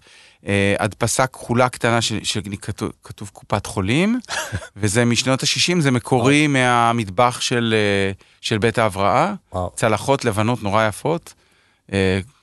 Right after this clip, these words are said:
Speaker 1: כולנו אוכלים בזה בתיאבון, כל הארוחות
Speaker 2: פריט
Speaker 1: והכל.
Speaker 2: אספנים.
Speaker 1: זה פריט אספנים
Speaker 2: כן.
Speaker 1: לגמרי, ונשבר אחד, יש עדיין, יש עדיין מספיק. אה, אז ה-, ה-, תראה, הבניין הזה, זה היה בדיוק,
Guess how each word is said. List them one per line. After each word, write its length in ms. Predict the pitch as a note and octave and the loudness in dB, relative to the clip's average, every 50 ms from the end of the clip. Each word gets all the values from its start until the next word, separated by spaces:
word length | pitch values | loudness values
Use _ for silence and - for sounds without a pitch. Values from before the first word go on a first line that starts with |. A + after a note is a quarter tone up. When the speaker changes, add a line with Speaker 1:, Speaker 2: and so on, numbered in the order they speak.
| _ _ _ _ | _ _ _ _
Speaker 1:
כולנו 400 | - - A#2 A2+ A#2+ B2+ C3+ C3 | -4 0 2 4 4 4 4 2
אוכלים 440 | A#2 G2+ - B2 B2 C3 C3 C3+ B2+ | 0 0 -2 -2 0 0 2 2 0
בזה 420 | B2+ G#2+ A2 B2 B2 A#2+ A#2 A#2 A2+ | 0 0 2 4 4 4 4 2 0
בתיאבון, 840 | G#2 A2 - - A2+ G#2 G2+ F#2+ A2 A#2 B2 B2 A#2+ A#2+ A#2 A2+ A#2 A2+ - _ _ _ _ | -2 -4 -2 0 2 2 2 2 0 2 2 2 0 0 -2 -4 -6 -10 -14 _ _ _ _
כל 180 | - A2+ A2+ | 0 2 2
הארוחות 640 | A2+ A2+ A2 G#2+ G#2+ G#2 G#2 G2+ G2 F2+ - - B2 | 4 4 4 4 4 2 2 0 -2 -4 0 2 2
Speaker 2:
פריט 140 | G2 G#2 G#2 | 4 4 4
Speaker 1:
והכל. 240 | G#2+ G#2+ - - A#2+ | 2 2 2 2 2
Speaker 2:
אספנים. 280 | A2+ G#2+ A2+ C3 B2 F#2 D#2+ D#2 - - - | 2 2 2 0 -2 -2 -4 -8 -10 -12 -4
Speaker 1:
זה 120 | - C3+ - | -2 -2 0
פריט 280 | - C3+ C3+ C#3+ - | 2 2 2 2 2
אספנים 360 | B2+ - - - A#2 A#2 A#2+ | -2 -2 0 2 2 2 2
Speaker 2:
כן. 60 | A2+ G#2+ | 2 2
Speaker 1:
לגמרי, 500 | F#2 G#2 A#2 B2+ C#3+ D#3 D#3+ E3 D#3+ C#3+ A#2 | 2 4 4 4 4 4 4 4 2 2 0
ונשבר 580 | G#2+ G#2+ G#2+ G#2+ G#2+ A2 A2 G2+ - C#3 C3+ | 0 2 2 2 2 0 0 2 4 4 4
אחד, 300 | C3 B2 - B2 A2+ G2+ | 2 2 0 0 0 0
יש 140 | G#2+ A2 - | -2 -2 -2
עדיין, 640 | A#2 G#2+ - - A2+ G#2 A2+ A2+ A#2+ A#2+ A#2 A#2 A#2 A2+ - _ - - _ _ - | -2 -2 -2 -2 0 2 2 2 2 2 0 -2 -4 -8 -12 _ -20 -20 _ _ -10
יש 120 | A2+ A#2 | -8 -6
עדיין 300 | A#2+ F#2+ B2 A#2 A#2+ A#2 | -2 0 0 0 0 0
מספיק. 480 | A2 G#2+ - - - D#3+ F#3+ - - - _ _ _ - - - - - - _ _ _ _ - - | -2 -6 -6 -4 -4 -4 -4 -6 -10 -20 _ _ _ -20 -20 -20 -20 -20 -20 _ _ _ _ -6 -2
אה, 260 | G#2+ G#2+ A2+ A2 A2 | 0 2 4 4 4
אז 280 | - A#2 A#2 F#2+ G2 A2+ - | 4 2 2 0 -2 -4 0
ה-, 100 | G2+ G#2 G#2+ G#2+ G#2+ G#2+ A2 A2 - - G#2+ | 2 2 4 4 4 4 4 4 2 2 2
ה-, 160 | G#2+ G#2+ G#2+ G#2+ - - _ | 2 2 2 0 -2 -6 _
תראה, 200 | - C3 B2 A2 | 0 2 2 2
הבניין 360 | G2+ A2+ A#2 A2 A#2 C3+ D3+ | 2 2 2 2 4 4 2
הזה, 200 | E3 D3 D3+ D3 | 2 2 2 2
זה 140 | A#2 B2+ B2 | 2 4 4
היה 220 | A#2 A#2+ B2 B2+ | 4 4 4 2
בדיוק, 580 | B2 A#2+ A#2+ A2 A2+ B2+ A#2+ - - - - | 2 0 -2 0 0 0 -2 -2 -6 -8 -10